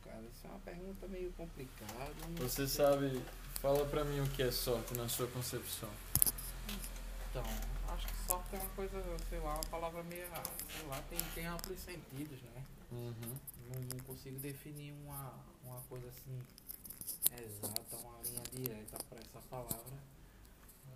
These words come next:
Speaker 1: Mas eu acredito, pronto, eu acredito muito na,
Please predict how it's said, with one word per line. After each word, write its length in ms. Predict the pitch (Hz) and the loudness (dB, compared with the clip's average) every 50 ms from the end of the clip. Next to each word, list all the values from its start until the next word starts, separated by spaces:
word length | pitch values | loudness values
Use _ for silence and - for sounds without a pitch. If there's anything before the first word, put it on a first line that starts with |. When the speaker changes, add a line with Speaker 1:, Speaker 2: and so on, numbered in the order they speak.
| 123 123 | -10 -8
Speaker 1:
Mas 320 | 127 127 135 147 156 156 147 160 | -6 -4 -4 -2 -2 -4 -4 -4
eu 420 | 170 165 160 151 143 139 135 127 | -6 -4 -4 -4 -4 -2 -2 -2
acredito, 800 | 131 143 - - 180 175 147 131 135 143 156 165 - - 202 208 208 - - - - - - - - - - - - - | -2 -4 -4 -6 -6 -6 -4 -4 -4 -4 -4 -4 -4 -6 -6 -6 -8 -12 -10 -10 -10 -10 -10 -14 -16 -16 -16 -14 -12 -8
pronto, 280 | 127 123 120 110 - 127 | -6 -6 -6 -4 -4 -4
eu 80 | 131 | -2
acredito 600 | 143 143 139 165 170 165 147 143 147 151 151 160 | -2 -4 -4 -6 -6 -6 -4 -4 -6 -6 -6 -6
muito 420 | 151 143 139 147 160 165 165 170 180 - - - - - - - - - - - - - 117 120 | -6 -4 -4 -4 -4 -6 -8 -10 -10 -10 -12 -16 -16 -16 -14 -10 -10 -10 -10 -10 -12 -12 -10 -6
na, 880 | 123 127 127 127 131 127 127 127 123 123 123 123 120 120 113 113 117 | -2 -2 0 0 0 0 0 0 0 -2 -2 0 -2 -2 -2 -4 -8